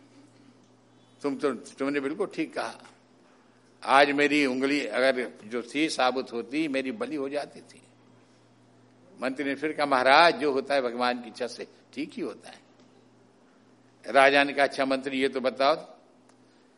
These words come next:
तुमने कोई अपराध नहीं किया, तुम्हें सात आठ दिन जेल में रहने पड़े, ये कैसे अच्छा होगा?"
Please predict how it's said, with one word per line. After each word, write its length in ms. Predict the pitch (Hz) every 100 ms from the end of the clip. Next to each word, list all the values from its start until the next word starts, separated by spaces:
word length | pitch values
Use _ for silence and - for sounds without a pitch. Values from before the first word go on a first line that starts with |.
| _ _ _
तुमने 300 | - 139 151
कोई 260 | 151 147 143
अपराध 440 | 139 131 135 139
नहीं 200 | 131 135
किया, 320 | 127 127 123 117 - - - _ _ _ _ _ _ _ _ _ _ _ _ -
तुम्हें 420 | 135 147 143 117
सात 380 | - 127 131 131
आठ 220 | 139 135
दिन 300 | 123 135 127
जेल 260 | 120 131 131
में 140 | 135
रहने 260 | 123 127 131
पड़े, 180 | 131
ये 120 | 131 127
कैसे 260 | 139 -
अच्छा 260 | 277 - 131
होगा?" 280 | 85 -